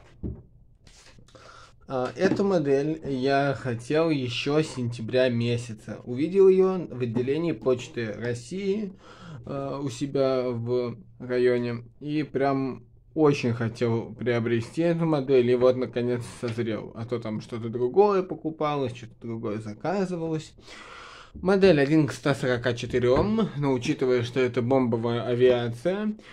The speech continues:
естественно, он будет очень здоровый. Конечно, я его уже посмотрел, как всегда.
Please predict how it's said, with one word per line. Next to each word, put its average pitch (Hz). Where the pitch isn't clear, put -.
естественно, 185
он 123
будет 120
очень 139
здоровый. 113
Конечно, 127
я 120
его 113
уже 120
посмотрел, 127
как 190
всегда. 175